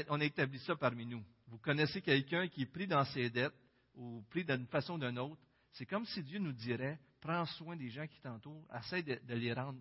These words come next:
libres. » C'est beau, hein, comme, comme, comme loi.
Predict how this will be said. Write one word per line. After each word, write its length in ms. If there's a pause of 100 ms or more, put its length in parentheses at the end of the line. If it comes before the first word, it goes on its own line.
libres. » 440 (1080)
C'est 80
beau, 240
hein, 80 (160)
comme, 240 (160)
comme, 340 (200)
comme 160
loi. 260